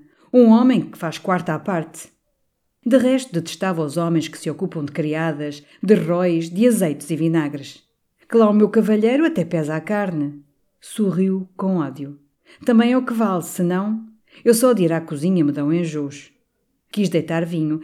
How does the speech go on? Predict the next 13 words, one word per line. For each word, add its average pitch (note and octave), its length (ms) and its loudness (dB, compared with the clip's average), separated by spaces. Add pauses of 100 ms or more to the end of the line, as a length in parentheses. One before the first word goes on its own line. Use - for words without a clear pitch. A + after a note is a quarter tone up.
(140)
mas B3 140 2
a C4 60 6
garrafa F3 400 -4
estava C#3+ 320 -10
vazia. C#3+ 580 -8 (720)
Luísa E3 340 0
acudiu. E3 640 -2 (280)
"Queres F3+ 180 -4
tu F#3 140 -4
champanhe?" F#3+ 680 -4 (420)
Tinha-o A3 280 4
muito E3 280 0
bom, F3 300 -4